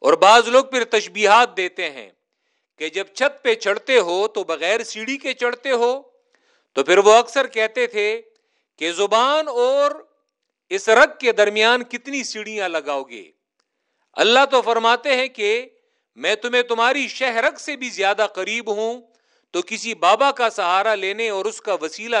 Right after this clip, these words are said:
تلاش کرنے کی کیا ضرورت ہے؟ وَنَحْنُ أَقْرَبُ إِلَيْهِ مِنْ حَبْلِ الْوَرِيدِ۔ سورہ مجادلہ آیت نمبر سات میں بھی آ جائے گا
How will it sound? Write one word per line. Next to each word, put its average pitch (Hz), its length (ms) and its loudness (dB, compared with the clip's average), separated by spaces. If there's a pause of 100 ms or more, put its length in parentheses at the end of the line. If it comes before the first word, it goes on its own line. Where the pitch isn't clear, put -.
تلاش 175 380 -4
کرنے 180 260 -14
کی 160 160 -20
کیا 196 220 -4
ضرورت 143 520 -8
ہے؟ 104 260 -20 (800)
وَنَحْنُ 196 440 0 (100)
أَقْرَبُ 233 420 2
إِلَيْهِ 202 400 -2
مِنْ 175 260 -10
حَبْلِ 165 220 -8
الْوَرِيدِ۔ 139 560 -8 (1600)
سورہ 196 360 4
مجادلہ 208 560 2
آیت 220 320 2
نمبر 202 280 -10
سات 202 400 -4
میں 220 140 -10
بھی 202 160 -10
آ 185 160 -2
جائے 202 320 -6
گا 214 280 -4